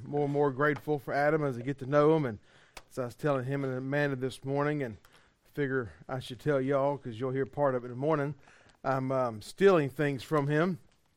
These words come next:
Uh, he prayed a couple weeks ago, last time he preached, that the Lord would protect him from error.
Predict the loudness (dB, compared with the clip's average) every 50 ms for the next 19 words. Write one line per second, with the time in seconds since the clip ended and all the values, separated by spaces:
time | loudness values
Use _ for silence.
0 | _ -20 -14 -6 -2 0 2 2 0 0 -2 -4 -6 -4 0 2 4 4 6 4
1 | 2 0 -2 -2 -2 -2 -2 0 0 0 0 0 -2 -4 -6 -4 0 2 2 2
2 | 2 2 2 2 2 2 0 -2 -6 -6 -6 -6 -6 -4 -2 0 0 0 -2 -6
3 | -8 -8 -8 -8 -4 2 4 6 6 6 6 2 -4 -18 -20 -20 -20 _ _ _
4 | -2 -2 0 0 -4 -6 -2 0 2 2 2 0 -2 0 0 2 2 0 -2 -6
5 | -8 -4 0 2 2 4 4 2 0 -2